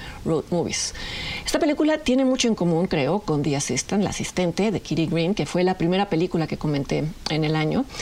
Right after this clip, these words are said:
y ya desde aquella vez decía que esta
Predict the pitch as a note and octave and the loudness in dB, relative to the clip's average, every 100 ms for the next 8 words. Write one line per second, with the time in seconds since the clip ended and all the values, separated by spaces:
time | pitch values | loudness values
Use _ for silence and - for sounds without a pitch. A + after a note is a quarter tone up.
0 | - - F#3+ F#3+ G#3+ A3 G#3 F3+ D#3+ - | -8 -2 2 4 2 2 2 2 0 -2
1 | E3 E3+ E3 D3+ D#3 F3 D3 E3 E3 E3+ | -2 0 2 2 0 0 -2 -2 0 -2
2 | - E3 E3 | -2 -2 -4